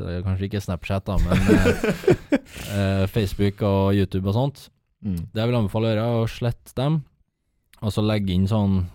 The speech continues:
Speaker 1: altså det er jo litt som, eh, å ha lagret faner da, bare at det kommer opp når du først åpner Google. Så kan du legge inn, eh, eh, en rekke ting som jeg skal si etterpå,
Speaker 2: Ja.
Speaker 1: som jeg ikke husker navnet på helt en-, akkurat nå.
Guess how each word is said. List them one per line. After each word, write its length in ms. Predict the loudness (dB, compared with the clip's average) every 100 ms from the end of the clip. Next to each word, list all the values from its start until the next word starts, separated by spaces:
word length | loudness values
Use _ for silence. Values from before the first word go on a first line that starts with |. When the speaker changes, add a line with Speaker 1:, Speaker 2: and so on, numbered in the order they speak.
| -10
Speaker 1:
altså 220 | -6 -2
det 80 | 0
er 100 | 0
jo 60 | 0
litt 140 | -2
som, 280 | 0 2 2
eh, 220 | 2 0 0
å 40 |
ha 120 | 0
lagret 380 | 0 2 0 -2
faner 480 | -2 -4 -4 -2 -4
da, 60 | -4 -10
bare 160 | -6 -4
at 60 | -4
det 80 | -4
kommer 220 | -4 -4
opp 120 | -4 -6
når 140 | -4 -4
du 60 | -6
først 240 | -8 -6
åpner 240 | -8 -4 -4
Google. 240 | -4 -6 -10 -20 -20
Så 60 | -2
kan 100 | 2
du 100 | 2
legge 220 | 2 0 2
inn, 180 | 4 4
eh, 440 | 4 4 4 2 -2 -12 -20 -20 -20 -20 -20 -20 _ _ _ _ _
eh, 840 | 0 2 4 4 4 4 4 4 2 -2 -6 0
en 120 | 2
rekke 220 | 2 0 2
ting 180 | 2
som 160 | 2 0
jeg 120 | 0 -2
skal 800 | 0 2 4 4 4 2 2 0
si 380 | -2 0 2 0 -4
etterpå, 460 | -6 -4 0 0 0 -2 -4
Speaker 2:
Ja. 100 | -6
Speaker 1:
som 160 | -6 -6
jeg 140 | -4
ikke 80 | -4
husker 400 | -6 -2 0 0
navnet 300 | 0 0 0
på 120 | 2 0
helt 220 | 0 -2
en-, 240 | -6 -6 -6
akkurat 260 | -4 0
nå. 220 | 2 2